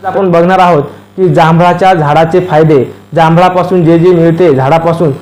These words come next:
फळ, त्यांच्या बिया, त्यांची साल व त्यांची जी पानं आहेत, त्यांच्यापासून आपल्या शरीराला काय फायदे होऊ शकतात, आयुर्वेदामध्ये त्याचे काय काय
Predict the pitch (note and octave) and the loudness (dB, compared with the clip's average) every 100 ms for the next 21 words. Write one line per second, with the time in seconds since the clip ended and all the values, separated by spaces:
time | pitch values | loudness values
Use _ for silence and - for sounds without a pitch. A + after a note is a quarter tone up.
0 | - - E3 F3 E3 D3 - - E3 E3+ | -16 -10 -2 0 0 -2 -8 -8 -4 0
1 | F3+ C#3+ E3 F3+ C3 - - E3 E3+ F3+ | 0 2 2 2 2 -2 -8 -6 -4 -4
2 | E3 E3 D#3+ C#3+ B2 - - E3 E3 F3 | -4 0 0 0 -4 -14 -6 -2 0 -2
3 | F3+ F#3 E3+ D3+ E3 F#3+ E3+ D#3+ - - | 0 -2 0 -2 0 0 0 -2 -6 -20
4 | - E3+ F3 G3+ F3+ F3+ G3+ G3+ - - | -6 -4 0 0 0 -2 0 -2 -4 -10
5 | D#3 E3+ G3 F3 F3 F#3+ F#3+ F3+ E3+ F3 | -6 -2 -2 0 2 2 2 2 0 0
6 | E3 E3+ F3+ F3+ E3+ E3 D3+ C3+ - - | -2 0 0 0 -2 -2 -2 -4 -8 -10
7 | D3 F3 F#3+ G3 G3 F#3+ F#3 F#3 F#3 F#3+ | -2 0 2 2 2 0 0 0 -2 -2
8 | E3 D#3 D#3 | 0 0 2